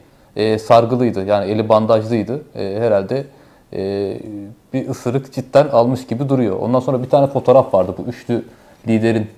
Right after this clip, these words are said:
e, beraber çekildiği. Orada da yine bir detay var. Burada görüyorsunuz. E, iki tane, e, Slovakya'nın lideri ve Moldova'nın lideri gülüyorlar. Avusturya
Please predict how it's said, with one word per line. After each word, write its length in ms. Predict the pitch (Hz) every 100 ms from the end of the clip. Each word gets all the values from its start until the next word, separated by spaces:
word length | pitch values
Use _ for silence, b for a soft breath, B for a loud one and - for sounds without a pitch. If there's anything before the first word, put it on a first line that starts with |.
| -
e, 260 | 95 95 95
beraber 420 | 110 110 104 107 104 - _
çekildiği. 560 | 107 - 104 110 135 156
Orada 340 | - 113 110 110
da 160 | 113 120
yine 220 | 113 113
bir 60 |
detay 300 | 117 - 113
var. 180 | 113 120
Burada 160 | 120 120
görüyorsunuz. 640 | 120 123 113 - 127 139 _ b b b b -
E, 300 | 104 101 95
iki 160 | 131 -
tane, 400 | 127 117 120 120
e, 560 | 120 113 113 113 110 113 b b b b -
Slovakya'nın 760 | - 127 127 123 - 123 117
lideri 320 | 117 117 120
ve 200 | 120 113 -
Moldova'nın 560 | 123 113 117 113 117 117
lideri 340 | 120 123 131
gülüyorlar. 440 | 127 127 113 127
Avusturya 640 | 135 117 117 - 123 120